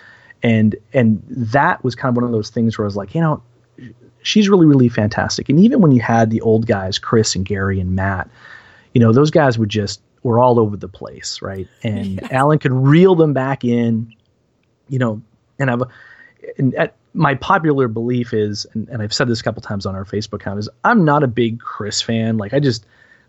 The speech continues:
Speaker 1: to, to me, he was just so kind of whiny is probably the best thing. It was like, you know, Allison would just sit there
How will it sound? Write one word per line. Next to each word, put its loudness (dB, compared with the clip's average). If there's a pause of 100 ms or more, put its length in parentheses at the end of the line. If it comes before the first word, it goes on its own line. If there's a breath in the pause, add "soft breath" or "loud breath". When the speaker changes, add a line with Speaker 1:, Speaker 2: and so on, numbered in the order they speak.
(560)
Speaker 1:
to, 2
to -2
me, 6
he 0
was 0
just -6
so -2
kind 0
of -8 (1000)
whiny 4
is -10
probably -6
the -10
best -12
thing. -16
It -16
was -10
like, -10
you 2
know, 2
Allison 0
would -2
just -8
sit -16
there 2